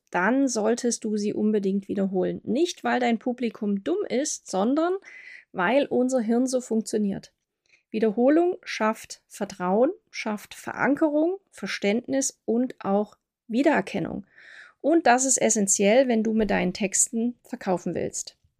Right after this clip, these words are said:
Denk einfach mal an Werbeslogans,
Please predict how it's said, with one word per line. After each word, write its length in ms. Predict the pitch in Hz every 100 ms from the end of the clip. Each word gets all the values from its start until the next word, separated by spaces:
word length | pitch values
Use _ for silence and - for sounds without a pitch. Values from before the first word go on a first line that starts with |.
| _ _ - - -
Denk 160 | 285 339
einfach 380 | 311 302 294
mal 260 | 269 254 262
an 420 | - 208 214 214 -
Werbeslogans, 1300 | 208 202 220 294 330 - 285 285 294 294 294 - -